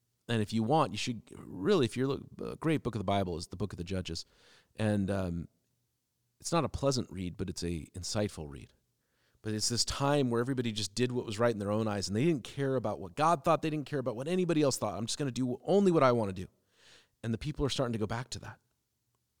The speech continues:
So he says, but, but also by saying, "Many servants are breaking away from their masters these days." What he's saying is two things. Again, he's minimizing David. Who is David? Who is the son of Jesse?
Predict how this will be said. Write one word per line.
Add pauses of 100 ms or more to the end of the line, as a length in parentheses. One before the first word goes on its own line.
(580)
So
he
says,
but,
but
also
by
saying,
"Many
servants
are
breaking
away
from
their
masters
these
days."
What
he's
saying
is
two
things.
Again,
he's
minimizing
David.
Who
is
David? (720)
Who
is
the
son
of
Jesse?